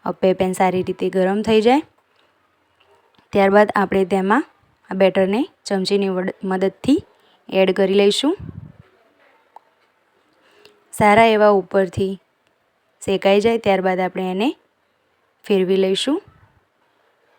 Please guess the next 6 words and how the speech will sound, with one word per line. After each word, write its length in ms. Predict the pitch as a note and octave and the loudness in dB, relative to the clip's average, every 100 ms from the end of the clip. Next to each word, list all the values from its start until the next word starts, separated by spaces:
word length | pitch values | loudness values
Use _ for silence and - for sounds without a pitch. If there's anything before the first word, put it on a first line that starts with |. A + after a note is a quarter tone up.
| _ _ _ _ _ _ _ _ _ _ _ _ _ _ _ _ _ _ - _ | _ _ _ _ _ _ _ _ _ _ _ _ _ _ _ _ _ _ -20 _
બંને 300 | G#3 G3+ A3+ | -2 0 2
બાજુથી 420 | C4+ G#3+ G3 G#3 G3+ | 2 2 0 -2 -2
સારી 300 | G3 F#3+ F#3+ | -2 -2 -2
રીતે 320 | G3 F#3+ F#3+ | -2 -2 -4
ચડી 340 | - G3 C4+ | -2 0 0
જાય 280 | G#3 F#3 | 0 -2